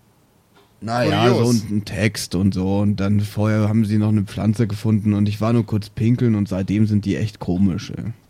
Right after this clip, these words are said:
Speaker 2: Aber du bist doch Musiker, du musst dir doch bestimmt öfter Text merken,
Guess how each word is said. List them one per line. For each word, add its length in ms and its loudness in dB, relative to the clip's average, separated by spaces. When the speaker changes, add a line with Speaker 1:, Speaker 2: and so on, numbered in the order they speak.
Speaker 2:
Aber 220 -2
du 260 -6
bist 280 -2
doch 100 0
Musiker, 500 -2
du 120 -6
musst 260 -2
dir 40 -8
doch 160 -2
bestimmt 400 -4
öfter 340 -2
Text 300 -10
merken, 360 -12